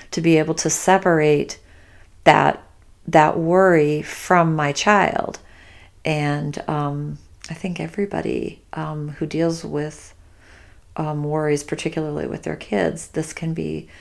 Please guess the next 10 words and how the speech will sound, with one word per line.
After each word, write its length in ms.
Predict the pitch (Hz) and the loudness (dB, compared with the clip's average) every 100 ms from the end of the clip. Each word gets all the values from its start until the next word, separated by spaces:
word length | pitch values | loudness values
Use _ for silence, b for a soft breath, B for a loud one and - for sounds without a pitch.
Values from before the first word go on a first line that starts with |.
| B B - | B B -12
super, 380 | - 190 185 | -4 -2 -2
super 400 | 165 - 160 147 | -4 -6 -6 -6
helpful. 640 | 151 165 - - - - - - - - _ - - _ _ - - - - - - - | -4 -4 -4 -4 -6 -6 -10 -20 -20 -20 _ -20 -20 _ _ -20 -20 -20 -12 -12 -10 -4
Um, 480 | 147 139 127 135 131 - _ - - - _ - B B B - | -2 0 -2 -6 -12 -18 _ -20 -20 -20 _ -20 B B B -12
then 520 | 151 165 156 160 160 | 2 4 4 2 2
we 140 | 156 | 4
also 300 | 147 147 - | 4 2 0
use 320 | 151 147 143 - | -2 2 0 0
terms 460 | - 147 143 143 | -2 -2 -2 -2
like, 480 | 147 139 139 - - | -2 -2 -4 -10 -18